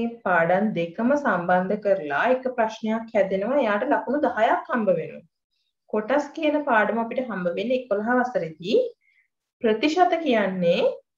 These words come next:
හීන මොන ශේෂ ක්‍රමයට ප්‍ර-, පොලිය හොයන විදිහ, බැල් පොලිය හොයන විදිහ,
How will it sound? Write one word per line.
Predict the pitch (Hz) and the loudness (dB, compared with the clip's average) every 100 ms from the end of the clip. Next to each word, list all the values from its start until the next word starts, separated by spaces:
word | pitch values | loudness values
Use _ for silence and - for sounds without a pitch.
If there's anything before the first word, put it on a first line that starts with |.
| _ _ _ | _ _ _
හීන | 254 233 226 | -2 0 2
මොන | 233 226 | 2 0
ශේෂ | 233 226 185 220 | 0 0 0 -2
ක්‍රමයට | 220 269 262 262 294 | -4 -2 -2 -2 -2
ප්‍ර-, | 277 254 - _ _ _ | -2 -2 -4 _ _ _
පොලිය | 262 240 240 | 2 4 6
හොයන | 254 247 233 233 | 4 4 2 0
විදිහ, | 226 226 240 226 226 - _ _ _ _ _ _ _ _ _ _ _ _ _ _ | -2 -4 -4 -4 -6 -14 _ _ _ _ _ _ _ _ _ _ _ _ _ _
බැල් | 202 175 170 | 4 4 4
පොලිය | 180 262 269 269 | 4 4 6 6
හොයන | 269 240 233 | 6 2 2
විදිහ, | 233 196 226 220 | -2 -4 -4 -4